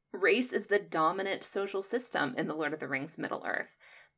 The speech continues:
and as the blueprint for high fantasy literature, its racial allegories are reproduced across the genre. In fantasy book series,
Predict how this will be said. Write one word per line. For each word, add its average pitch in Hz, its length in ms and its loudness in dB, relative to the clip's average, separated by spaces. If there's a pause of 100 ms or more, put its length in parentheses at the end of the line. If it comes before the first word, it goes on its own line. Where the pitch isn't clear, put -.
and 190 120 6
as 196 160 2
the 196 80 4
blueprint 196 540 4
for 160 180 0
high 170 240 2
fantasy 165 520 -2
literature, 233 520 4
its 196 260 0
racial 202 460 2
allegories 180 560 2
are 170 140 -2
reproduced 175 800 -2
across - 580 0
the 165 200 -4
genre. - 540 -2 (960)
In 202 140 0
fantasy 208 460 2
book 185 240 0
series, 170 500 -2